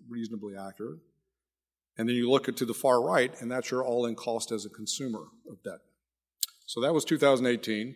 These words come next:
Two thousand twenty-one, that was your cost. We're calling that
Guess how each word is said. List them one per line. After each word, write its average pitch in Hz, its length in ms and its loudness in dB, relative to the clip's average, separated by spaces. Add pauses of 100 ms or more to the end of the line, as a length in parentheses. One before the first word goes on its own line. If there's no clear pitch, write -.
Two 143 100 -2
thousand 143 280 6
twenty-one, 131 640 2 (640)
that 131 100 2
was 123 100 2
your 113 120 -2
cost. 110 400 0
We're 117 80 -6
calling 117 320 0
that 110 220 2